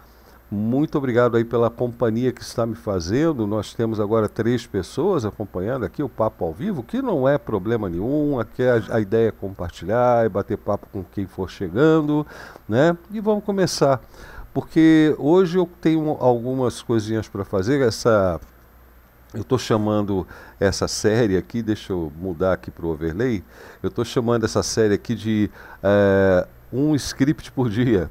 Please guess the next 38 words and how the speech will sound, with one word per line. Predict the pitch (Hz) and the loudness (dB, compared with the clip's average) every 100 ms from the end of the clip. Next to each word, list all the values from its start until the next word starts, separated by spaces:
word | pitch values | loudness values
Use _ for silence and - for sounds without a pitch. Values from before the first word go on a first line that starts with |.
| - | -10
porque | - - 101 104 | -16 -4 0 2
foi | 104 117 107 | 0 2 4
algo | 113 110 113 | 6 4 -2
que | - | -4
eu | 107 | -4
me | 104 | -4
propus | - 110 - 120 113 | 0 -2 0 -2 0
a | 107 | 0
fazer | - 85 85 110 - - | 2 0 0 -2 -4 2
pessoalmente, | 160 170 - 127 95 107 113 - | 4 4 0 -2 0 0 -4 -4
não | 82 107 | -4 -2
necessariamente | 104 - 107 92 98 - | -2 -2 -2 -2 -4 -8
compartilhar | - 92 90 87 - 82 87 | -8 -4 -4 -4 -4 0 0
aqui | 78 98 | -2 -6
na | 82 | -6
Twitch, | 82 151 190 - | -4 -6 -6 -2
mas | 196 160 | -2 0
a | |
gente | 117 123 - | -2 -4 -6
aproveita | 117 104 104 120 | -6 -4 -4 -6
e | |
compartilha, | - 92 85 - - 160 120 | -8 -10 -8 -10 -6 -4 -2
né? | 101 160 - - - - - - - - - - | -2 -6 -8 -20 -20 -20 -20 -20 -20 -20 -10 0
É, | 110 113 107 104 101 95 92 | 4 6 6 6 6 4 2
essa | 120 - | -2 0
série, | 135 - 123 135 147 156 156 151 139 80 - 113 | -2 2 2 4 2 0 2 0 0 -4 -6 0
a, | |
a, | 117 - 107 95 | 2 2 0 0
essa | - 104 | -2 -4
série | - 113 104 | 0 2 2
de | 95 92 | 0 -6
papos | - 98 101 92 87 | -2 0 -2 -6 -8
matinais | 90 92 - 107 98 117 120 101 | -6 -6 -6 -4 -2 0 0 -4
aqui, | 98 | -4
a | 110 | -6
gente | 120 - | -8 -10
vai | |
aproveitar, | 135 135 135 113 107 104 | -10 -6 -6 -4 -4 -4